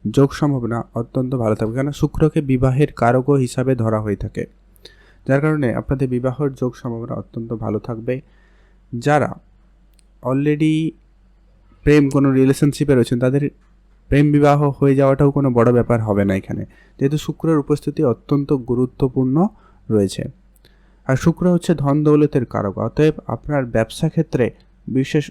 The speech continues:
উন্নতি নিয়ে আসতে চলেছে। শুক্র অত্যন্ত গুরুত্বপূর্ণ ভূমিকা পালন করছে আপনার এই সপ্তম ঘরে।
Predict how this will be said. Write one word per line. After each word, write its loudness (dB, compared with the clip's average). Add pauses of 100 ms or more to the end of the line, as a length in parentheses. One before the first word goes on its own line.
উন্নতি -2
নিয়ে -2
আসতে -2
চলেছে। -2 (440)
শুক্র 0 (600)
অত্যন্ত 0
গুরুত্বপূর্ণ 2
ভূমিকা 2
পালন 2
করছে -2
আপনার 0
এই 0
সপ্তম -2
ঘরে। -6